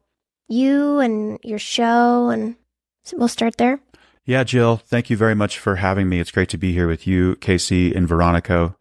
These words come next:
Speaker 2: There's some neat projects in this space, so I'm excited to, to share it and, and be, be part of this with you all.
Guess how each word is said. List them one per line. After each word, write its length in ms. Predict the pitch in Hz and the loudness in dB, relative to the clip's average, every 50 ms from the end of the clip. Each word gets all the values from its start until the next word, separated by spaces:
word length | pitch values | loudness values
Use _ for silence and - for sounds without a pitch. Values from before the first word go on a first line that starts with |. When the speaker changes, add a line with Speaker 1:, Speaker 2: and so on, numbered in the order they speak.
| - - - _ _ _ | -20 -20 -20 _ _ _
Speaker 2:
There's 200 | - 98 101 - | -2 -2 -2 0
some 160 | - 90 90 | -2 -2 0
neat 200 | 92 95 95 - | 0 0 -2 -4
projects 560 | - - 95 90 95 85 95 87 82 - - | -2 -2 0 0 0 -2 -2 -2 -2 -4 -6
in 200 | - - 90 87 | -6 -4 -4 -2
this 120 | 87 85 - | -2 -4 -4
space, 420 | - - - 92 92 87 82 - - - | -6 -4 0 0 0 0 0 -2 -8 -8
so 100 | - - | -6 -6
I'm 80 | 82 76 | -6 -6
excited 380 | 82 - - 90 87 82 78 | -4 -2 -2 -2 -2 -2 -4
to, 400 | - - 87 82 82 85 85 85 | -4 -4 -2 0 0 0 -2 -4
to 160 | - - 87 82 | -4 -6 -8 -6
share 260 | - - 110 117 101 | 0 0 2 2 0
it 80 | - - - | -2 -6 -8
and, 240 | - 90 85 82 - | -6 -4 -4 -4 -4
and 100 | 87 82 | -4 -2
be, 200 | 90 90 90 - _ _ | -2 -2 -2 -4 _ _
be 140 | - 98 90 | -2 -2 0
part 180 | - 101 104 | 2 2 2
of 40 | 92 | 2
this 120 | 87 - - | 0 -4 -4
with 120 | 90 - | -8 -6
you 120 | 92 90 87 | -2 -2 0
all. 200 | 85 85 - | -2 -2 -6